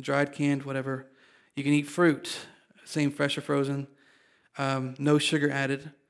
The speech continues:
You can have whole grains like barley, brown rice, oats, um, it says purple rice, I don't know what that, wild rice, whole wheat,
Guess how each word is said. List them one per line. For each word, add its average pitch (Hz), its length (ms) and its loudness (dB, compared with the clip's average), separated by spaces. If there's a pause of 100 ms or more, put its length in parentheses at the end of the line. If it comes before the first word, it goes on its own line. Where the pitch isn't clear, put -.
(280)
You 151 80 -6
can 151 80 -2
have 151 160 2
whole 170 220 6
grains 165 400 4
like 147 160 -2
barley, 151 340 4
brown 147 360 0
rice, 147 380 0
oats, 147 540 -2 (200)
um, 135 400 -6
it - 500 -20
says - 160 -6
purple 175 380 -4
rice, 139 540 -4 (160)
I 147 60 -10
don't 143 120 -4
know 131 40 -4
what 123 120 -8
that, - 200 -18
wild 143 300 0
rice, 139 420 -2 (280)
whole 180 260 4
wheat, 160 420 0